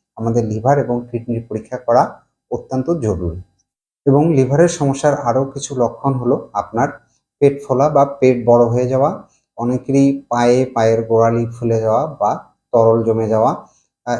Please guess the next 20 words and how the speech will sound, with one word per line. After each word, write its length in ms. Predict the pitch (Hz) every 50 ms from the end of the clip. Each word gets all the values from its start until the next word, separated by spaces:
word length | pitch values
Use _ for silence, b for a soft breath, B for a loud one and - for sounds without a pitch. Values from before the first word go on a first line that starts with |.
| - 139
এগুলোও 340 | 147 135 143 160 175 185 185
কিন্তু 300 | 185 185 165 151 160 135
হতে 240 | 120 123 - 135
পারে 320 | 113 120 120 127 156 175 170
লিভারের 460 | 135 117 113 101 107 110 110 110 104
রোগের 260 | 104 104 90 98 98
লক্ষণ। 400 | 95 95 92 87 - - - - - - _ _ _ _ _
এবং 380 | 147 139 156 180 220 247 - - - _ _ _
লিভার 300 | 107 123 139 156 208 214
ফেইলিওরের 520 | 214 214 - 190 185 185 180 180 185 185 180
কারণে 360 | 185 160 143 147 147 151 160
কিন্তু 260 | 156 160 151 143 147
আপনার 240 | 139 131 - 143 139
শরীরের 460 | 139 - - 127 123 127 127 127 120
বিভিন্ন 440 | 123 123 120 160 165 175 175 165 151
স্থানে 340 | 147 - - 147 160 190 240 208 b b b b _ _
ক্ষত 280 | - - 139 - - 143
সৃষ্টি 440 | 139 - - 147 147 - - 185
হতে 220 | 175 170 170 175 165
পারে, 300 | - 160 160 175 220